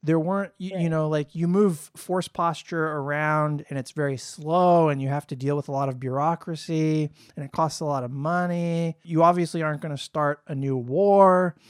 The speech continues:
Speaker 1: um, because that's very costly and it was very anti-Obama and anti what the mood of the moment was. What are you gonna do? You can only send John Kerry on a plane so many times. Like, what's that gonna achieve? And so, like, when you're looking at your toolkit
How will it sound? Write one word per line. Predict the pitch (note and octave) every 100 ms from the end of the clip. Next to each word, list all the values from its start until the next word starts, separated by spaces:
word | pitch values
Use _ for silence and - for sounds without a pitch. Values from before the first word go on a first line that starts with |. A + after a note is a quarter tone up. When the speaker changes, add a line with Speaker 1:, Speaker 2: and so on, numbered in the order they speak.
| - - - -
Speaker 1:
um, | D3 C#3+ C#3
because | C3+ D3 C#3+
that's | D3 -
very | D3 C#3+ C#3
costly | B2+ F3 F3+ - E3 D#3+
and | D3+
it | C#3+
was | C3
very | C3+ C#3 C#3+
anti-Obama | C#3 C#3 C3+ B2+ B2 D#3 F#3 F3 E3 D#3+ D3
and |
anti | C#3+ D#3 D3 D#3 D3
what | C#3 C#3 C#3+
the |
mood | C3 D3 D3
of | C3+
the | B2+
moment | A#2+ C#3+ E3 F3
was. | D#3 D#3 D#3 D#3 D3+ - _
What | B2 C#3
are |
you | E3 D#3+
gonna | E3+ E3
do? | G3 G3+ C3+ -
You | E3
can | E3
only | G3+ G#3
send | E3 G#3 F3+
John | F3 E3+
Kerry | E3 G3+ F3+
on | E3 D#3
a |
plane | - G3+ E3+ D3
so | E3+
many | E3 D3+
times. | C#3 F3 D3 C3 D3 - -
Like, | D3 D3+
what's | F3
that | E3 E3+
gonna | C#3+ B2
achieve? | A#2 C#3 B2 C#3+ _ _ _ -
And | F3
so, | D#3+ G3+
like, | F3
when | F#3 F#3
you're | F3
looking | A3+ C#4 A3
at | E3+
your | D3+ D3
toolkit | - C4 C4+ - E3 B2+